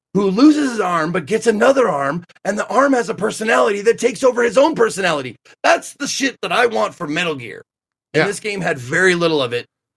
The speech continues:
Speaker 1: except at the very beginning, at the very end. The rest of it was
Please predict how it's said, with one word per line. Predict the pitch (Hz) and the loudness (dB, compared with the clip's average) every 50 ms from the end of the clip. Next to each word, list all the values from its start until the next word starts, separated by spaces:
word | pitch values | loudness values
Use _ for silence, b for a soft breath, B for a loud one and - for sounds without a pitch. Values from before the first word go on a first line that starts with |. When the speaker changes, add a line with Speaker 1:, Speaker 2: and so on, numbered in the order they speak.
| _ | _
Speaker 1:
except | 135 131 - 185 160 135 | -10 -6 -2 -2 0 0
at | 156 143 | -2 -4
the | 131 131 | -6 -8
very | 123 117 143 170 196 208 | -8 -4 0 2 2 2
beginning, | 196 185 196 190 190 175 | 0 -2 -6 -4 -4 -4
at | 139 | -6
the | 123 | -6
very | 120 120 147 143 139 139 131 | -2 -2 0 0 0 -2 -4
end. | 120 107 92 87 _ _ _ _ _ | -4 -6 -10 -14 _ _ _ _ _
The | 131 | -4
rest | 131 160 190 185 - | 0 0 0 2 0
of | 233 233 | 0 2
it | 220 214 - | 2 2 2
was | - 139 123 | 0 -8 -12